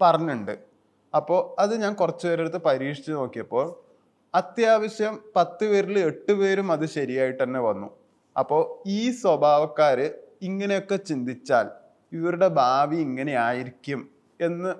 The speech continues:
ഒരു അസംഷനിൽ ഞാൻ എത്തി. ഇന്ന സ്വഭാവക്കാർക്ക്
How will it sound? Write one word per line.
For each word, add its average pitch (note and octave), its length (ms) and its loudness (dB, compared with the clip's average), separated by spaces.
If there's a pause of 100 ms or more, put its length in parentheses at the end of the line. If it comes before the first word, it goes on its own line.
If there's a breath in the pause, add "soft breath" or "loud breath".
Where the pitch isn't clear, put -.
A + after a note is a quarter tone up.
(120)
ഒരു F3 400 -2 (840 soft breath)
അസംഷനിൽ F3+ 880 0 (160)
ഞാൻ D3 240 0
എത്തി. A#2 360 -8 (320)
ഇന്ന G3 480 -4
സ്വഭാവക്കാർക്ക് C#3 1040 0